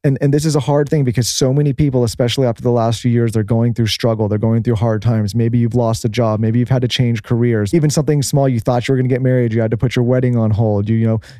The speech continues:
you thought you were gonna get in this relationship. It didn't work out. Of all the guests we've had on this show, that one of the common themes is that struggle is the doorway to happiness. So many high achievers that have been on this show and shared their stories,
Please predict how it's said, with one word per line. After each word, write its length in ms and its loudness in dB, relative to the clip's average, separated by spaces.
you 80 0
thought 320 0
you 80 2
were 80 2
gonna 160 0
get 160 0
in 80 2
this 160 -2
relationship. 540 0
It 80 -2
didn't 240 0
work 240 0
out. 240 0
Of 180 -2
all 300 2
the 100 0
guests 320 0
we've 160 0
had 220 2
on 160 0
this 160 0
show, 320 0
that 160 -4
one 260 2
of 120 0
the 100 0
common 400 0
themes 320 0
is 160 -2
that 160 -2
struggle 580 0
is 200 -2
the 80 0
doorway 520 0
to 80 0
happiness. 560 -2
So 220 0
many 180 2
high 220 0
achievers 480 0
that 120 0
have 120 -2
been 160 0
on 140 2
this 120 2
show 300 0
and 100 -2
shared 240 0
their 100 0
stories, 540 0